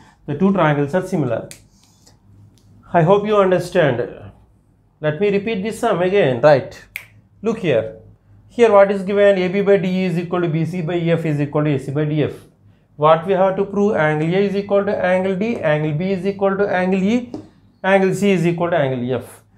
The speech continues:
Same construction. We, we take two points on A, D E and D F such that this A B is equal to D P, A C is equal to D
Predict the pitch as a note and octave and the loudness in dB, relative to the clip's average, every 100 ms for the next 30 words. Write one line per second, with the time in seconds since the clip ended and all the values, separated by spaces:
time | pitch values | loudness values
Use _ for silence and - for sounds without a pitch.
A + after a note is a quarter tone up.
0 | - - B3+ B3 A3+ F3+ D#3 D#3+ - D3+ | -20 -6 0 2 2 2 0 -4 -4 -4
1 | D#3+ F3 F3 F3+ F#3 F3 G3 G3+ G3+ - | -2 -4 -4 -4 -2 0 0 0 -4 -8
2 | A3+ A3+ E3 D3 D3 - C#3+ D3+ D#3 D#3+ | -6 -2 0 2 -2 -6 -4 0 2 0
3 | D#3 E3 E3 C3+ E3+ G3 G3 F#3+ D#3+ D#3+ | 0 -2 -2 -2 -2 2 2 2 0 0
4 | D#3 E3 C#3+ D3+ G3 D#3+ D3+ D3 D#3+ E3 | -2 -4 -4 2 2 2 -4 -2 -4 -2
5 | F3 F3+ E3+ E3+ E3+ E3 E3 E3+ G#3 A3+ | -4 -4 -4 -4 -4 -4 -4 -4 -6 -8
6 | - _ _ - - _ _ _ _ _ | -18 _ _ -20 -20 _ _ _ _ _
7 | _ - - - - F#3+ G3 G3 D3 C3+ | _ -20 -20 -16 0 2 2 0 0 -2
8 | C#3 C3+ E3 E3 | 0 0 2 0